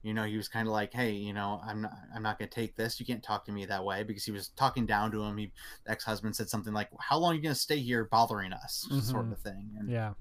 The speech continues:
Speaker 1: you know, it's like, "Who talk-" you know, it's, it, very rude, but <sighs> part, part of me has to say, like, it do-, it probably does take incredible patience to, to live with and maintain this sort of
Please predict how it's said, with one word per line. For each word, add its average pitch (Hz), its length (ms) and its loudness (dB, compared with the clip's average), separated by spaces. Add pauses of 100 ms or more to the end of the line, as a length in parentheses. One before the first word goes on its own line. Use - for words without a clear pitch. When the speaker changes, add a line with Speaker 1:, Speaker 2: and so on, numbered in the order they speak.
(220)
Speaker 1:
you 110 100 -2
know, 95 260 0
it's 90 100 -16
like, 107 100 -20 (640)
"Who 135 100 -8
talk-" 131 320 -2
you 110 80 -6
know, 95 180 -4
it's, - 180 -18
it, 120 180 -6
very 135 420 6
rude, 113 320 4
but 110 240 2 (1040)
<sighs> - 1300 -14
part, - 520 6
part 220 340 8
of 202 60 6
me 196 100 8
has 180 180 10
to - 60 0
say, 170 180 8
like, 135 220 8
it 131 380 2
do-, 160 240 8
it 147 140 2
probably 160 300 8
does 151 220 6
take 139 180 2
incredible 139 640 4
patience 117 760 0
to, 110 440 2
to 110 360 0 (160)
live 123 340 4
with 113 400 2
and 107 200 0
maintain 110 720 2
this 110 180 -2
sort 113 280 0
of 104 160 -2